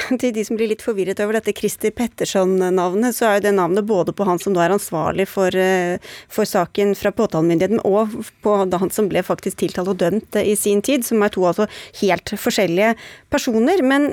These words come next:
til denne som kan bli stående igjen som den skyldige, Thomas Pettersson, så peker du på en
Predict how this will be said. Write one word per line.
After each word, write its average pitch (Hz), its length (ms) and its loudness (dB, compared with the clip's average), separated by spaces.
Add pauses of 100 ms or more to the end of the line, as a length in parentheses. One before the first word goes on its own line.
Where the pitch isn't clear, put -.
til 277 320 0
denne 240 320 0
som 247 160 -4
kan 220 240 2 (240)
bli 247 560 2 (1040)
stående 196 480 0
igjen 190 200 2 (100)
som 185 100 2
den 220 160 0
skyldige, 175 560 2
Thomas 180 400 0
Pettersson, 233 480 0 (320)
så - 160 -4
peker 254 320 0
du 208 80 2
på 233 160 0
en 202 160 4